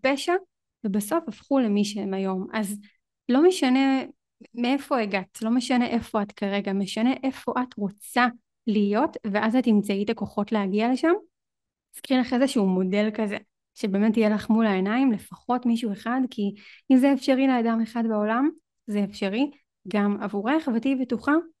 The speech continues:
שהרבה, הרבה, הרבה יותר מאדם אחד בעולם, השיג כבר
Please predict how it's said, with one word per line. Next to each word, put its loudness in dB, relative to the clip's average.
שהרבה, 0
הרבה, 2
הרבה 0
יותר -2
מאדם -2
אחד -4
בעולם, 0
השיג 0
כבר 2